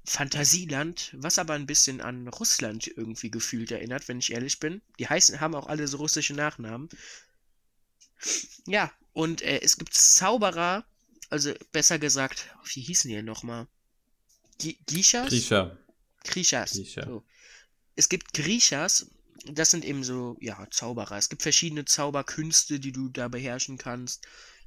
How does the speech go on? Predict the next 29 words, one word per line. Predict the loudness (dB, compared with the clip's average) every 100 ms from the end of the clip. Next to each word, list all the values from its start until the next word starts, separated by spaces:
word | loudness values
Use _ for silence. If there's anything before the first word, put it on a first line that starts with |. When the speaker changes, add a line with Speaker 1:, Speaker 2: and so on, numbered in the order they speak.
| -18 -2
Speaker 1:
Aber | 4 4 4 2 4 2 0
vor | -4 -2
allem | -2 -2
die | -2
Sonnenkriegerin | 0 0 0 0 0 -2 -4 -4 -8 -10 -14 _ -6
ist | 4 4 4
da |
ganz | 0 0 2 0
berüchtigt | 0 -2 -2 -2 -6
und | -4
eine | -4 -4
große | -6 -4 -2 0
Legende, | 0 2 2 2 0 0
weil | 0 0
die | 0
gab's | -2 0 0
bisher | 2 2 2
noch | -6
gar | -8 -8
nicht. | -6 -8 -6
Weil | -4 -2
das | 2 4
sind | 4 0
Leute, | -6 -6 -4 -8
die | -10 -8
können | -6 -4 -4
mit | -4 -2
Licht, | 0 4 4 4 -4 -14 -20 -20 -16 -10 -8 -10 _ _ _ _ _ _ -6
äh, | -4 -4